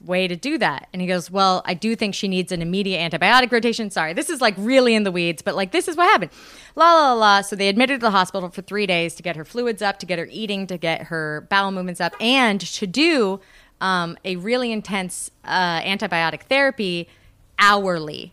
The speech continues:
because there's shifts at the hospital and she's in I C U and everyone can care for her and la, la, la, la, la. And they can do it hourly, you know? So, lady, so then I got, I talked to the doctor, and we talked every day.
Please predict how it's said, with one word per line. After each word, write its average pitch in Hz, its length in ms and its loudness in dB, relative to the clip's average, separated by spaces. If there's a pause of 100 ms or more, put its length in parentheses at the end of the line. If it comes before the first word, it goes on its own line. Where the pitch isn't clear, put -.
because 190 240 -4
there's 175 380 -2
shifts - 420 -4
at 185 100 -6
the 196 100 -4
hospital 202 540 -4
and 156 220 -8
she's 165 160 -12
in 175 100 -6
I 202 100 0
C 240 280 -2
U 208 100 0
and 175 120 -6
everyone 170 280 -6
can 226 160 -10
care 214 260 -4
for 190 180 -10
her 175 180 -4
and 170 160 -6
la, 160 120 -6
la, 160 120 -8
la, 147 120 -10
la, 92 100 -14
la. 85 240 -12 (460)
And 170 120 -12
they 175 80 -2
can 180 100 -12
do 185 100 -6
it - 200 -10
hourly, 170 680 -4 (240)
you 175 80 -6
know? 170 240 -2 (2250)
So, 302 160 2
lady, 311 340 4 (500)
so - 160 0
then 285 360 2 (800)
I 196 60 -4
got, 220 160 2
I 220 60 0
talked 269 240 2
to 262 60 -10
the 220 40 -4
doctor, 214 220 2
and 220 80 0
we 233 80 -2
talked 233 240 2
every 214 200 -2
day. 180 280 0